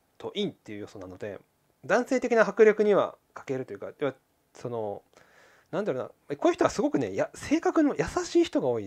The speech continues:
ですね。あの、女性にすごく優しいんじゃないかなと思います。陰っていうのは、まあ、知性とか教養を意味しますんで、すごく品があって、あの、なんだろうな、人当たりのいい人なのかなと。なので、まあ、あの、どっちかというと女性の要素なんで、男性的な迫力には欠けるというふうに一応、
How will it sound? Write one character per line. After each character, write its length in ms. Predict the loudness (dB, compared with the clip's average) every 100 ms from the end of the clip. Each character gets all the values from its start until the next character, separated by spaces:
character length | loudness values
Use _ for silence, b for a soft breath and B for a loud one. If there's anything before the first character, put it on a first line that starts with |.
| -10 -20 _
で 80 |
す 100 | -16
ね。 280 | 0 0 0 _ _ _
あ 180 | -8 -6
の、 560 | -4 -6 -6 -6 -8 -8
女 120 | -4
性 120 | 0
に 80 | 0
す 80 | -2
ご 60 |
く 100 | -2 -2
優 60 |
し 160 | 0 -4
い 40 |
ん 40 | -4
じ 60 |
ゃ 40 | -6
な 80 |
い 40 | -8
か 60 |
な 120 | -10 -10
と 80 |
思 100 | -10
い 40 | -10
ま 120 | -14
す。 140 | -16 b b b
陰 120 | -4
っ 20 | 0
て 80 |
い 20 | 0
う 40 |
の 40 |
は、 40 | -2
ま 40 |
あ、 40 | -10
知 80 |
性 160 | -2 0
と 80 | 0
か 60 | -2
教 220 | 2 4
養 120 | 4
を 40 |
意 60 | 0
味 80 | -2
し 120 | -12
ま 80 | -12
す 100 | -10
ん 80 | -10
で、 160 | -10 b b b -10
す 100 | -8
ご 60 |
く 120 | -8 -10
品 220 | -4 2
が 100 | 2
あ 40 |
っ 60 | 0
て、 240 | -10 -14 _ _ _ _ _ -14
あ 60 |
の、 1000 | -12 -12 -12 -12 -14 -16 -16 -16 -16 -18 -14
な 60 |
ん 20 | -12
だ 80 |
ろ 40 | -12
う 40 |
な、 40 | -6
人 140 | -6
当 60 | -6
た 80 |
り 60 | -8
の 60 | -8
い 100 | -8
い 140 | -14 _
人 220 | -18 -16
な 80 | -16
の 80 |
か 60 | -12
な 100 | -12
と。 80 | -14 _ _ _
な 100 | -2
の 80 | 0
で、 60 |
ま 180 | 0 -2 b b b b b _
あ、 80 | -4
あ 40 |
の、 160 | 0 2
ど 80 | 2
っ 20 |
ち 60 | 2
か 60 |
と 80 | 2
い 20 |
う 20 |
と 40 | 2
女 80 | 6
性 220 | 10 12
の 80 | 12
要 120 | 10
素 80 | 6
な 80 |
ん 100 | 0
で、 200 | 2 2 4
男 200 | 4 4
性 140 | 2
的 120 | 2
な 100 | 2
迫 160 | 0 2
力 180 | 2 4
に 80 | 2
は 60 |
欠 140 | 2 2
け 100 | 2
る 80 |
と 60 | 0
い 20 |
う 40 | -10
ふ 20 |
う 20 |
に 80 | -12
一 140 | -6
応、 200 | -6 -6